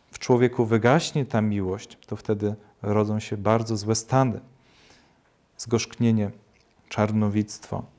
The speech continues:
jakiś taki wielki smutek. Pamiętajmy, że miłość pochodzi od Boga, więc trzeba się modlić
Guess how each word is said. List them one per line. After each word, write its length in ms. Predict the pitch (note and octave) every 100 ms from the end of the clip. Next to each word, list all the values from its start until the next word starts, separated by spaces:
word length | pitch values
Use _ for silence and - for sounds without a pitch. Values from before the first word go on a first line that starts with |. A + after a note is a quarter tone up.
| _ _ _ _ - _ _ _ -
jakiś 220 | G#2 G2
taki 300 | - F2+ G2
wielki 340 | G2 G2+ G2+ G2
smutek. 640 | - B2+ B2+ - - - _ _ - - - - - _ _ -
Pamiętajmy, 500 | A#2 B2+ B2 D#3 D3
że 100 | C3
miłość 280 | C3 C#3+ C#3
pochodzi 300 | C#3+ C#3 C3+
od 100 | C3+
Boga, 180 | C#3+ C#3
więc 180 | C#3+
trzeba 200 | - D3+
się 120 | C#3+ D3
modlić 500 | D3+ E3+ B2 F#2+